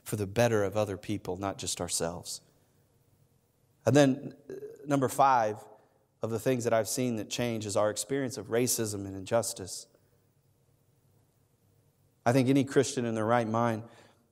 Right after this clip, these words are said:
who have seen the video of George Floyd being murdered in Minneapolis, we see that that's a problem.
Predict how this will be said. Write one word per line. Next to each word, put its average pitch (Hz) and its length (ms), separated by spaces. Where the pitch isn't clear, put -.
who 120 180
have 104 120
seen 131 380
the 101 80
video 113 540
of 101 140
George 117 320
Floyd 113 540
being 101 280
murdered 104 520
in 98 140
Minneapolis, 104 840
we 123 140
see 139 480
that 101 180
that's 110 240
a 110 40
problem. - 420